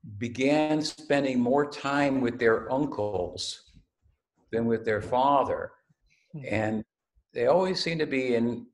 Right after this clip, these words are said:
Speaker 1: a very excited conversation with them. And when Nanda Maharaj would come up, suddenly they, and, eh, they would all become quiet.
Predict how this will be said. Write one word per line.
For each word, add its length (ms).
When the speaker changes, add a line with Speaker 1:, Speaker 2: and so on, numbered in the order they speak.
Speaker 1:
a 60
very 280
excited 640
conversation 720
with 160
them. 340
And 100
when 140
Nanda 260
Maharaj 320
would 180
come 180
up, 340
suddenly 420
they, 240
and, 200
eh, 80
they 160
would 160
all 140
become 300
quiet. 440